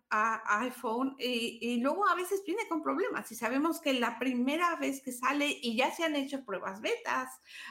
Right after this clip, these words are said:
ah, ah, o, o, este, ya se han hecho otras pruebas antes, no han salido bien y ya se considera que ahora ya está bien, pero hasta que no lo empiezan a usar al día a día muchas gentes, no se empiezan a ver otros errores. Entonces,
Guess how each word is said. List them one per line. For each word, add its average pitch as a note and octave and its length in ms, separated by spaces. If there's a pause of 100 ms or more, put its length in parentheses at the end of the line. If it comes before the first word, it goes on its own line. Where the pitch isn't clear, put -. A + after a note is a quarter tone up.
ah, A#3 340
ah, G#3 160
o, F3+ 580
o, F#3 100
este, G3 640 (840)
ya C#4 140
se D4 80
han C4 100
hecho A#3+ 300 (200)
otras A3+ 360
pruebas A#3 320
antes, E4 400 (580)
no E4 140
han A#4 100
salido F4+ 340
bien D#4 400
y C4 120
ya F#4+ 240
se C4+ 160 (120)
considera C#4 420
que D#4+ 100
ahora C#4+ 300
ya D#4 60
está D4+ 360 (100)
bien, F4+ 340
pero G#3 120
hasta A3+ 160
que C4 120
no D4+ 100
lo G4 100
empiezan E4 380
a C#4 60
usar E4 280
al G#3 220
día A#3 120
a A3 40
día A3 240
muchas G#3+ 380
gentes, F4+ 320
no B3 100
se C4 100
empiezan C4+ 400
a A#3+ 60
ver A#3 240 (220)
otros B3 320
errores. G#3 460
Entonces, C4 360